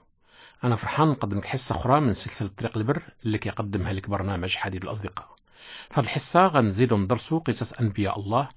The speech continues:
باش نكتشفوا آش بغى يعلمنا الله من الكتاب المقدس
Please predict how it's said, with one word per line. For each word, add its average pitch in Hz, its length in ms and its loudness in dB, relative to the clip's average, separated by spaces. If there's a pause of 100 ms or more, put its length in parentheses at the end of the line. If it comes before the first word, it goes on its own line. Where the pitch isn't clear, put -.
(380)
باش 120 200 4
نكتشفوا 131 640 2 (160)
آش 160 380 4
بغى 101 200 0
يعلمنا 107 460 4
الله 98 300 0
من 98 120 0
الكتاب 98 320 -2
المقدس 95 600 -2